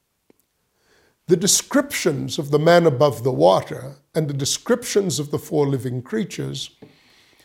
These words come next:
show man in a glorified form, the glorified form of the sons of God,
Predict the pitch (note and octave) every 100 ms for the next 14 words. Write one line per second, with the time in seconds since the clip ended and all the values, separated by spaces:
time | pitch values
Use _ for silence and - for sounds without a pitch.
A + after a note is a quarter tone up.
0 | _ _ - - - A#3+ B3 G#3 F3 D#3+
1 | D3+ D3+ E3+ - F3 E3+ C3 A2 D#3 G3+
2 | G3+ G3 F#3+ F3+ E3+ D#3 - - F3 C#3+
3 | A2+ - _ _ _ _ _ _ _ _
4 | _ _ _ _ _ - B2+ F3 G#3+ A3+
5 | A3+ G#3 G3 C#3+ - D#3 C#3+ C#3+ D3+ G3+
6 | F#3+ C3+ D3 - - D#3 D3+ C#3 - A#3+
7 | A#2+ A2+ D#3 C#3+ - F#2